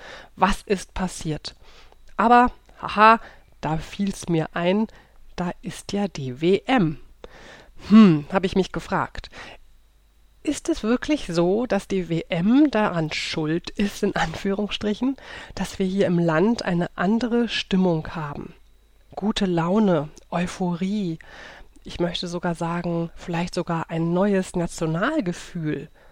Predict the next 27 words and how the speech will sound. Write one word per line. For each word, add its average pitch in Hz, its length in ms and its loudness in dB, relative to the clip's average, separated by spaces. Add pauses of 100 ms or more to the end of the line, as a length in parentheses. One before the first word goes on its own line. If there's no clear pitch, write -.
(560)
Lange 185 260 2
Zeit 180 520 2
hatte 170 280 -6
man 175 160 2
ja 170 140 2
mit 170 200 -2
keinem 202 360 2
guten 196 280 -4
Gefühl 208 460 -4
seine 170 220 0
Deutschlandfahne 170 800 -2
irgendwo 165 320 -4
ranhängen 160 560 2
wollen. 156 400 4 (500)
Und 170 280 -6
plötzlich, - 580 -4
und - 80 -12
das - 160 -10
freut - 400 0
mich, 156 180 -2
muss 160 160 -6
ich 165 140 -6
sagen, 190 340 2 (380)
sieht - 260 0
man 220 360 6
Fahnen 226 680 2
und 208 340 0